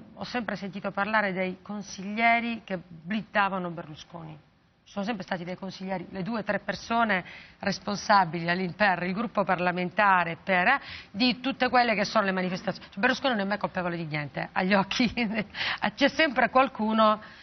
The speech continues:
che lo chiude, qualcuno che lo, adesso, cerchio magico. Io spero che non venga utilizzato, che viene utilizzato dalla stampa questo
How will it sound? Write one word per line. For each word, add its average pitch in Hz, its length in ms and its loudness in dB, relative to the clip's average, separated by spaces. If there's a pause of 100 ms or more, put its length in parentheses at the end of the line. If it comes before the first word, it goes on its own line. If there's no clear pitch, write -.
(440)
che 202 160 2
lo 196 120 0
chiude, 247 500 0
qualcuno 180 420 -2
che 180 140 -2
lo, 208 200 6 (120)
adesso, - 360 -6 (720)
cerchio 202 340 0
magico. 175 520 0
Io 240 160 4
spero 226 340 2
che 214 140 0
non 196 180 4
venga 196 260 0
utilizzato, 190 460 0
che 190 80 -2
viene 180 160 0
utilizzato 185 320 -2
dalla 185 160 2
stampa 160 420 -4
questo 160 460 -8